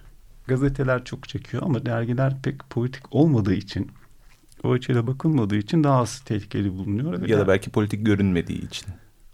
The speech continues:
Speaker 1: O da olabilir. Ee, çünkü oradaki şey, günlük politik ya da şeyle ilgilenmiyorlar. Ha, zaten,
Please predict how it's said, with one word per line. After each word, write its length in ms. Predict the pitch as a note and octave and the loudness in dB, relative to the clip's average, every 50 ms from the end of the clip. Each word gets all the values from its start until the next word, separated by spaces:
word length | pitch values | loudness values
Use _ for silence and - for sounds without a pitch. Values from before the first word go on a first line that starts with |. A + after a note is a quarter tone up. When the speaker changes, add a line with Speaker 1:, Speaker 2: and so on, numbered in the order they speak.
| - - _ | -20 -2 _
Speaker 1:
O 140 | E3 E3+ C#3 | 2 2 4
da 40 | |
olabilir. 520 | A2+ F#2+ G#2 G#2 G#2 F#2+ G2+ E3 F3 E3+ - - _ - _ _ _ _ - - - - - _ _ - | 2 2 2 2 0 0 0 -2 -2 -4 -6 -14 _ -20 _ _ _ _ -20 -20 -20 -20 -20 _ _ -4
Ee, 340 | C3 B2 B2 B2 A#2+ B2 A#2+ B2 | -2 0 0 0 0 -2 -4 -4
çünkü 240 | - C#3+ C#3 - | -6 -4 -2 0
oradaki 420 | G#2+ C#3 C#3+ C#3+ D3 C#3+ C#3 - D3 | 0 0 0 0 -2 -2 -2 -4 -4
şey, 320 | - D3+ D3+ C#3 A#2 - | -2 0 -2 -2 -2 -4
günlük 420 | - A2+ A2 A2+ B2+ C#3+ - - - | -4 -4 0 2 2 0 0 -2 -2
politik 440 | C#3+ D3 C#3+ C#3 - - - - | -2 -2 -2 -2 -6 -14 -8 -2
ya 140 | D3+ C#3 B2+ | -2 0 0
da 80 | C3+ C3+ | 0 0
şeyle 300 | C3+ C#3+ D3 C#3+ C3+ - | 0 -2 -2 0 0 0
ilgilenmiyorlar. 840 | - B2+ A#2+ A#2+ B2+ C3 C#3 D3 C#3 C#3 C3+ A#2 G#2+ B2 D3 C3+ C#3 - - | 0 0 0 0 0 0 0 2 2 2 2 2 2 0 0 -2 -4 -4 -4
Ha, 140 | A2+ - - - | -4 -4 -4 -8
zaten, 460 | G#2 G#2+ G#2 G2+ - - A2 G2 G2 | -6 -4 -4 -4 -2 0 0 0 0